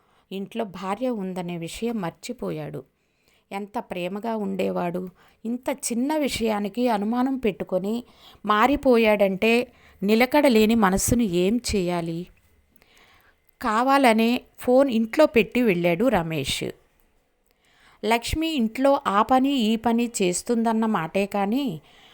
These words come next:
మనసు మనసులో లేదు. ఎప్పుడు ఎలాంటి మెసేజ్ వస్తుందోనని టెన్షన్తో వణికిపోతున్నది. పిల్లలిద్దరూ స్కూలుకు వెళ్ళారు. ముందు రోజే రమేష్ తల్లిదండ్రులు బంధువుల పెళ్ళికంటూ వెళ్ళారు.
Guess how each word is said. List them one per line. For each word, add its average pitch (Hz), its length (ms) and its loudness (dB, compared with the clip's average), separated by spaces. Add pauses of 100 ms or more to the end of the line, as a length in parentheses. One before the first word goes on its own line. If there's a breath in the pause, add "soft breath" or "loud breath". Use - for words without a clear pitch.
(180 soft breath)
మనసు 240 380 0
మనసులో 269 580 4
లేదు. 190 440 2 (600 soft breath)
ఎప్పుడు 254 360 2
ఎలాంటి 240 420 4
మెసేజ్ 269 520 2
వస్తుందోనని 233 920 2
టెన్షన్తో 233 720 0
వణికిపోతున్నది. 165 1200 -4 (540 loud breath)
పిల్లలిద్దరూ 214 720 2
స్కూలుకు 208 540 -4
వెళ్ళారు. 156 560 -4 (540 soft breath)
ముందు 247 280 4
రోజే 240 440 4
రమేష్ 220 440 0
తల్లిదండ్రులు 202 800 0
బంధువుల 190 500 0
పెళ్ళికంటూ 190 760 -2
వెళ్ళారు. 165 560 -2